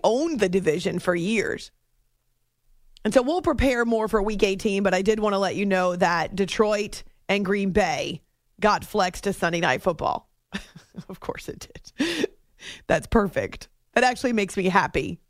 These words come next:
Despite everything going on, that makes me smile for the Lions. The New England Buffalo game is set for one o'clock Eastern time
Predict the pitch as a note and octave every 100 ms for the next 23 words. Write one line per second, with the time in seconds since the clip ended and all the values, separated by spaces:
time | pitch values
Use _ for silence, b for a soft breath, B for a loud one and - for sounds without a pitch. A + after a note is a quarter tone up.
0 | _ G#3 - - - G3 - G3+ G#3+ B3
1 | A#3+ A3 G#3+ G3 F#3 D#3 B2+ F3+ - -
2 | G3 F#3+ G3 F3+ G3 F#3+ - F3+ - D3
3 | E3+ E3+ - - - - - - _ _
4 | _ _ _ _ _ _ - A3 A#3+ C4+
5 | C#4+ A#3+ A3 A3 C4+ A3 G#3+ G3+ F#3+ F#3
6 | F3+ F3 _ _ _ _ _ _ - C#4
7 | C#4 - B3+ A#3 B3+ A3+ A3+ A#3 A#3 G#3
8 | A#3+ A3+ - A#3+ A#3+ A#3+ A#3 B3 B3+